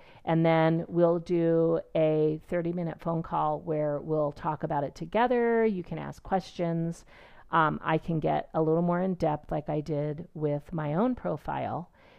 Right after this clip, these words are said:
And, um, hopefully you'll come away with some really, really cool, cool information about yourself. It's like doing your, um, your astrological, you know, your astrology birth chart,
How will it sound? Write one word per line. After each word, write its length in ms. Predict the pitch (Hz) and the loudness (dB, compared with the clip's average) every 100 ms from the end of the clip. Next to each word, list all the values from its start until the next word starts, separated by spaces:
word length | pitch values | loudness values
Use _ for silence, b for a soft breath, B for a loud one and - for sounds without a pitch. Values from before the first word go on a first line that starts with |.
| b b | b b
And, 460 | 160 151 147 151 - - | 2 2 2 -2 -6 -6
um, 320 | 151 147 - | -4 -4 -6
hopefully 440 | - 220 - 240 202 | -4 -4 -2 -2 0
you'll 120 | 165 | 0
come 220 | - 180 | -2 -4
away 280 | 170 165 160 | -2 -2 -2
with 160 | 156 147 | -4 -8
some 320 | 170 156 151 | -6 -6 -4
really, 360 | 156 156 156 156 | -2 0 0 -4
really 340 | 156 147 147 | -4 -4 -4
cool, 420 | - 156 147 151 - b b b b _ - | -8 -8 -6 -8 -12 b b b b _ -14
cool 280 | - 175 160 | -4 -2 -2
information 640 | 147 165 165 156 - 160 | -4 -8 -8 -8 -10 -10
about 220 | 151 143 | -8 -8
yourself. 460 | 147 - 113 127 147 - - | -10 -14 -12 -12 -16 -8 -4
It's 220 | - - | -4 -2
like 220 | 233 - | -4 -2
doing 420 | 226 226 233 226 | 0 2 2 0
your, 500 | 185 175 170 170 170 B B B B - | 0 0 0 0 -2 B B B B -4
um, 640 | 160 151 147 147 156 165 - - | -2 -2 -2 -4 -6 -12 -14 -6
your 240 | 151 143 | -4 -4
astrological, 1080 | - 147 - 165 156 147 - 156 151 147 151 _ | -4 -6 -6 -6 -6 -6 -8 -8 -6 -8 -12 _
you 140 | 151 143 | -10 -8
know, 260 | 139 143 - | -10 -12 -8
your 140 | 156 | -6
astrology 600 | 147 - 156 147 147 147 | -6 -6 -6 -4 -6 -8
birth 300 | 135 143 127 | -10 -10 -12
chart, 420 | - 151 113 - | -14 -14 -14 -18